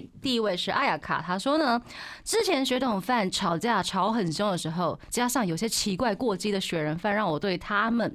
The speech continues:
就是 Snowman 啊，没有什么好感。结果现在坠入坑底扶额。<laughs> 对，我是觉得齁，没什么好吵的啦。<laughs> 对，可是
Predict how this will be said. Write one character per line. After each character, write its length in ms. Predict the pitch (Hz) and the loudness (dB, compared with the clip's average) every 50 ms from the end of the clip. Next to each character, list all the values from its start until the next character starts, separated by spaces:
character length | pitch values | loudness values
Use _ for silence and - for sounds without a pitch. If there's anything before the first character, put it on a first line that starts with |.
| - - - | -6 -6 -4
就 80 | 196 | -2
是 480 | 190 202 196 175 151 127 127 139 151 - | 0 0 2 2 0 0 0 -2 -4 -4
Snowman 540 | - - 175 175 170 165 160 165 160 113 78 | -4 -2 0 0 2 2 2 0 0 -2 -4
啊， 100 | - - - - - - - - - - - | -6 -10 -12 -18 -20 -20 -18 -18 -14 -6 -2
没 100 | - 196 | 0 0
有 60 | 127 | 2
什 80 | - - | 2 0
么 60 | 156 | 0
好 200 | - 143 139 143 | 0 -2 -2 -2
感。 200 | 143 170 - - | -2 -4 -4 -4
结 100 | - - | -4 -4
果 100 | 214 185 | -2 -2
现 160 | 180 196 196 | -2 0 0
在 120 | 190 180 170 | 0 0 -2
坠 320 | 175 - - 285 226 196 | -2 -2 0 2 2 2
入 180 | 202 240 196 156 | 2 2 2 0
坑 260 | - - 220 247 262 | 0 0 0 0 0
底 220 | 254 214 147 - - | 0 -2 -4 -4 -4
扶 200 | - 175 170 202 | -4 -2 0 2
额。 280 | 208 175 - - - 175 - - - - 415 381 453 466 392 277 403 | 2 0 0 -2 -4 -8 -10 -12 -12 -8 -8 -6 -6 -4 -4 -4 -4
<laughs> 600 | 403 269 320 381 339 277 277 - 294 - - - | -4 -6 -6 -6 -8 -8 -8 -10 -12 -14 -10 -4
对， 100 | - 214 | -2 0
我 140 | 175 185 233 | 0 0 0
是 80 | 269 | 0
觉 180 | 240 - 202 185 | 0 0 0 0
得 140 | 180 185 180 | 0 0 0
齁， 380 | 175 175 165 151 139 117 117 - - | 0 0 0 0 -2 -4 -8 -12 -10
没 200 | - 151 214 214 | -8 -4 -2 -2
什 80 | 208 196 | 0 0
么 80 | 190 | 0
好 160 | 202 185 180 | 0 0 -2
吵 320 | 185 180 - - 190 180 170 147 | -2 -2 -4 -2 -2 -2 -2 -2
的 100 | 156 156 | -2 -2
啦。 180 | 160 - - 302 - - - - | 0 0 0 0 -2 -2 -4 -4
<laughs> 240 | - - - - | -4 -4 -4 0
对， 160 | - 330 302 294 - - - - 320 320 - - - | 0 0 0 0 -2 -8 -10 -10 -12 -12 -12 -8 -4
可 80 | - 247 | -2 0
是 340 | 254 392 415 320 226 - | 2 2 2 2 0 -2